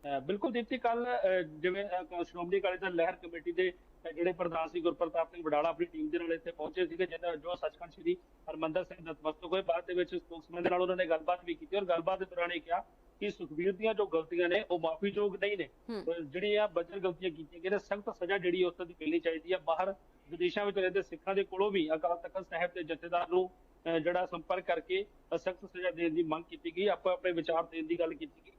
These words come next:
Speaker 1: ਤਾਂ ਸਭ ਤੋਂ ਵੱਡਾ ਸਵਾਲ ਜਦੋਂ ਉਹਨਾਂ ਨੂੰ ਇਹ ਸਵਾਲ ਕੀਤਾ ਗਿਆ ਕਿ ਸ਼੍ਰੋਮਣੀ ਅਕਾਲੀ ਦਲ ਕੀ ਦੁਬਾਰਾ ਹੁਣ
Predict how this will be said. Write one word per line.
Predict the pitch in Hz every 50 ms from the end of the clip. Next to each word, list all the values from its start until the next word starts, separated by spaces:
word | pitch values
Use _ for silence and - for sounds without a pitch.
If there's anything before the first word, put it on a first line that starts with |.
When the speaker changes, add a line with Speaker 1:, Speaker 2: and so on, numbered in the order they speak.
| _ - - - _ -
Speaker 1:
ਤਾਂ | 202 196
ਸਭ | - - 214 208
ਤੋਂ | - 247
ਵੱਡਾ | 233 220 196 220
ਸਵਾਲ | 214 - 190 185 190 196 202 190
ਜਦੋਂ | 170 190 185 202
ਉਹਨਾਂ | 196 196 202
ਨੂੰ | 208 208
ਇਹ | 208
ਸਵਾਲ | 185 - 175 180 180 185
ਕੀਤਾ | 156 - 175 151 180 180
ਗਿਆ | 175 175 175 170
ਕਿ | - 214 - - -
ਸ਼੍ਰੋਮਣੀ | - - 175 180 170 190 196 214 - 175
ਅਕਾਲੀ | 165 - 170 175 175
ਦਲ | - 190 180
ਕੀ | - - 185
ਦੁਬਾਰਾ | 160 151 147 156 165 180 190 170
ਹੁਣ | 180 185